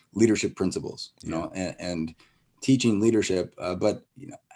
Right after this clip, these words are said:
Speaker 1: you know, to, to enroll kids into a classroom to sit there and talk about leadership, it's not the
Speaker 2: Yeah.
Speaker 1: same thing. You gotta do it.
Speaker 2: Mm-hmm.
Speaker 1: You gotta take action.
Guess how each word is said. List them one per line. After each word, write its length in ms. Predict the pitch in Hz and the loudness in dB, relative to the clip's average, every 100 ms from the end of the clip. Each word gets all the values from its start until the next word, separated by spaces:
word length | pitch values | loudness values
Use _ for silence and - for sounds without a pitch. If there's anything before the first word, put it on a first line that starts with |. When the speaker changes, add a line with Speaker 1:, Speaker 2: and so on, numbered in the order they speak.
| - _ | -20 _
Speaker 1:
you 80 | 101 | -8
know, 120 | 95 | -6
to, 120 | 95 | -4
to 320 | 92 - - 104 | -6 -6 0 2
enroll 360 | 107 107 123 | 4 4 4
kids 240 | - 113 107 | 4 2 2
into 120 | 95 | -2
a 40 | |
classroom 480 | 92 104 101 107 104 | 0 0 2 0 0
to 80 | 90 | -2
sit 180 | - - | -4 -2
there 140 | 95 | -2
and 80 | 82 | -2
talk 240 | 98 104 | -2 0
about 180 | 110 107 | 2 2
leadership, 400 | 113 113 113 107 | 2 2 0 -2
it's 100 | 92 | -2
not 140 | 92 | -4
the 60 | 85 | -2
Speaker 2:
Yeah. 40 | |
Speaker 1:
same 240 | 87 85 80 | -4 -4 -6
thing. 140 | 90 | -6
You 80 | 92 | -2
gotta 200 | 92 82 | -2 -2
do 220 | 85 90 | -2 -2
it. 160 | 67 - - | -2 -8 -12
Speaker 2:
Mm-hmm. 280 | 92 87 82 - | -12 -12 -16 -6
Speaker 1:
You 100 | 95 | -2
gotta 160 | 95 | -2
take 320 | 87 87 90 90 | -2 -4 -4 -2
action. 320 | 90 - | -2 -4